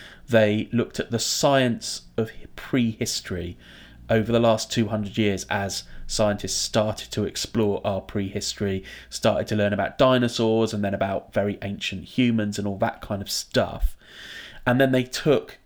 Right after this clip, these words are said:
in parallel to the science, they got all the great art of the era that had addressed that same topic. But because it's the Pompidou Centre, they had massive hitting power to get some of the great artists. So there was Picasso in there and, and, uh,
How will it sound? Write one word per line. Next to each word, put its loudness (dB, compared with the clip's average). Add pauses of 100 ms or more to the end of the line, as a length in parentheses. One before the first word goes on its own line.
in 2
parallel 4
to -2
the -4
science, 0
they 0
got 2
all 2
the -4
great 2
art 0 (120)
of -2
the -6
era 0 (300)
that 2
had 0
addressed -2
that -2
same -2
topic. -8 (340)
But 6
because 0
it's -2
the -2
Pompidou 0
Centre, 0
they 2
had -2 (140)
massive -2
hitting 0
power 2
to -6
get 0
some -2
of -2
the -2
great 2
artists. -4
So 0
there -2
was -4 (360)
Picasso -6
in -6
there -4
and, -8 (340)
and, -8
uh, -4